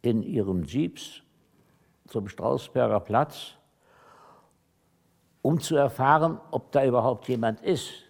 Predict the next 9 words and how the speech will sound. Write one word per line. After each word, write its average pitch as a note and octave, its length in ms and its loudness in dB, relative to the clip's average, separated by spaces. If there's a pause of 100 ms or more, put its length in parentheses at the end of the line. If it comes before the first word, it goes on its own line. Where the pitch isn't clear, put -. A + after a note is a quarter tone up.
(480)
Die C3+ 80 -2
kamen D3 360 2
ganz C3 240 0
schnell A2 320 -2
wieder F3 460 2 (600)
und B2+ 160 0
sagten, B2+ 600 0 (360)
es - 380 -4
summt. F#2 760 -2